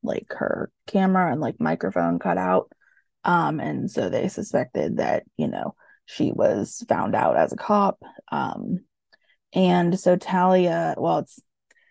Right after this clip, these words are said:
Tim and Angela are, are, um, in one car, and then, um, Talia, Wolf, and, uh, Vester were in the other,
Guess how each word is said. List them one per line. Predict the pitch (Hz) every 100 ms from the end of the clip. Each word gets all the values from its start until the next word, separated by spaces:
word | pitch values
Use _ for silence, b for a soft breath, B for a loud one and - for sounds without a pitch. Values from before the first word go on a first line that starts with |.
| _ -
Tim | 247 247
and |
Angela | 214 190 190 175
are, | 170 160 -
are, | 156 147 139 151 - _ _ - -
um, | 139 131 -
in | 156 165
one | 143 135
car, | - 131 143
and | -
then, | 135 -
um, | - - - - 196 -
Talia, | - 139 123 131
Wolf, | 143 90 -
and, | - 156 - - -
uh, | - - - - -
Vester | - - - 71
were | 104
in | 101
the | 110
other, | 139 110